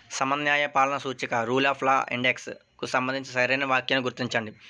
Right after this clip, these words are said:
ఆ, the correct answer is option four, ఫైవ్ అనేవి సరైనవే. ఆ, మొదటి ఆప్షన్, ఈ సూచికను వరల్డ్ జస్టిస్ ప్రాజెక్ట్ అనే ఒక అంతర్జాతీయ పౌర సమాజ సంస్థ రూపొందించింది.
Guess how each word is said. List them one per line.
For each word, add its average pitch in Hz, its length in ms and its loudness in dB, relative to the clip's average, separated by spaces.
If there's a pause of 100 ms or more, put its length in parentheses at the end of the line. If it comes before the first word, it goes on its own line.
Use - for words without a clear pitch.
(360)
ఆ, 117 340 6
the 123 80 2
correct 139 340 2
answer 143 160 -2
is 135 100 4
option 131 240 -6
four, 139 200 2
ఫైవ్ 131 180 2
అనేవి 139 160 -4
సరైనవే. 123 480 0 (500)
ఆ, 117 300 4 (300)
మొదటి 131 220 2
ఆప్షన్, 139 260 0
ఈ 135 100 0
సూచికను 139 460 2
వరల్డ్ 131 300 2
జస్టిస్ 127 440 -2
ప్రాజెక్ట్ 131 320 2
అనే 139 120 0
ఒక 127 200 -2
అంతర్జాతీయ 123 720 0
పౌర 131 220 2
సమాజ 135 260 2
సంస్థ 131 300 -2
రూపొందించింది. 123 680 0